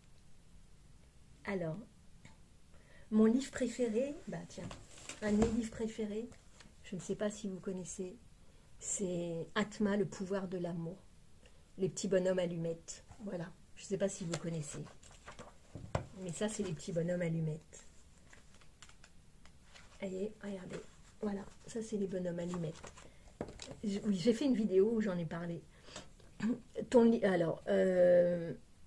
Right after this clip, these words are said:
ma plus grande qualité, je dirais, ma plus grande qualité, je dirais la générosité. Je suis très généreuse. Quand j'étais jeune, je donnais même les affaires de ma mère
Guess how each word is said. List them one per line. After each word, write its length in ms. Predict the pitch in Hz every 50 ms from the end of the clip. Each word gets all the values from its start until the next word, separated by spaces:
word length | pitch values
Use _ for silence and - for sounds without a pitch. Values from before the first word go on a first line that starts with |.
| - - - - - - - - - - - - - - - - - - - - - - - - -
ma 160 | 220 208 196
plus 160 | 208 - 262
grande 300 | 220 233 - 240 240 220
qualité, 640 | 226 233 208 202 202 196 196 - - 214 196 208 214 220 - - - - - - - - - - - - -
je 160 | 208 175 196
dirais, 580 | 180 160 165 185 170 180 170 170 175 175 170 - - - - - - - - - - - - - - - - - -
ma 120 | - 190 190
plus 340 | - - - - - 240
grande 240 | 220 - 220 220 208
qualité, 560 | - 214 196 190 180 - - - 202 196 214
je 120 | 208 196 208
dirais 320 | 196 196 - 196 185 185
la 240 | 185 170 170 170 170 180 185 196 202 208 - - - - - - - - - - - - - - - - - - - - - -
générosité. 760 | 190 196 190 202 202 175 185 175 156 170 165 - - 170 160 - - - - - - - - - - - - - - - 214
Je 40 |
suis 180 | 208 - - 170
très 220 | - - - 208
généreuse. 480 | 180 185 180 180 175 165 180 175 175 - - - - - - - - - - - - - - -
Quand 100 | - 214
j'étais 260 | 185 190 202 - 208 180
jeune, 180 | 190 214 208
je 60 | 185
donnais 220 | 170 185 170 165 160
même 160 | 165 180 180
les 140 | 180 165 165
affaires 220 | 156 - 196 180
de 80 | 170 165
ma 120 | 165 160
mère 240 | 160 160 165 170